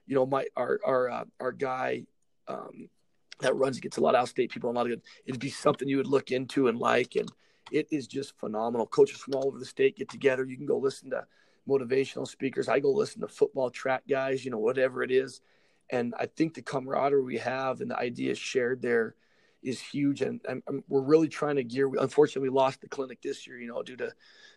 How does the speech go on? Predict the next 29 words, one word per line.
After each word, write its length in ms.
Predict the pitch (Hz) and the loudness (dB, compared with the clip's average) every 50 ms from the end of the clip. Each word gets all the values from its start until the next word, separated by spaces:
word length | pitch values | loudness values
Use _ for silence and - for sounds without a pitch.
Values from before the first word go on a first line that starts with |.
| _ - | _ -10
due 100 | - 131 | -6 -4
to 60 | 139 127 | -4 -4
the 80 | 127 | -2
virus. 520 | 117 123 - 131 139 135 127 123 117 - - | 0 0 0 2 2 0 0 -2 -4 -6 -6
But, 240 | - 135 127 - - - | -2 -2 -2 -2 -4 -8
um, 300 | 120 120 117 117 117 - _ _ _ _ _ _ _ _ - | -10 -10 -10 -12 -14 -18 _ _ _ _ _ _ _ _ -10
I 120 | - 127 113 _ _ | -8 -8 -8 _ _
think 240 | - 160 165 156 151 | 2 2 2 2 0
we 100 | 147 143 | -6 -6
need 280 | 139 139 139 143 143 131 | -6 -6 -6 -6 -4 -2
more 160 | 139 131 120 | -2 -2 -2
things 360 | 117 - 127 127 135 127 - | -2 -2 -4 -4 -4 -2 0
like 200 | - 120 117 - | 0 0 2 2
that 200 | - 127 127 - | 2 2 2 2
with 140 | - - - | -2 -4 -4
our 80 | 123 120 | -4 -4
younger 320 | 117 123 123 127 123 127 | -4 -4 -4 -4 -6 -8
kids 320 | - - - 127 117 - | -8 -8 -12 -10 -10 -8
and 80 | 123 120 | -6 -4
more 140 | 123 131 123 | -2 -4 -4
support, 500 | - - - - - - 123 127 127 - _ _ _ _ _ _ _ _ _ - | -4 -8 -12 -10 -4 -2 -2 -2 -2 -4 _ _ _ _ _ _ _ _ _ -6
you 80 | 123 | -4
know, 80 | 120 120 | -4 -4
system 380 | 120 - - 135 120 - - 123 | -4 -4 -4 -4 -4 -4 -4 -6
with 140 | 123 - | -4 -2
our 80 | 117 117 | -2 -2
younger 300 | 113 117 117 120 117 120 | 0 0 -2 -2 -2 -6
coaches 560 | - - - 123 131 123 - - 127 120 - 120 | -4 0 0 0 0 -2 -4 -6 -6 -4 -2 -2
and 160 | 117 117 | -4 -4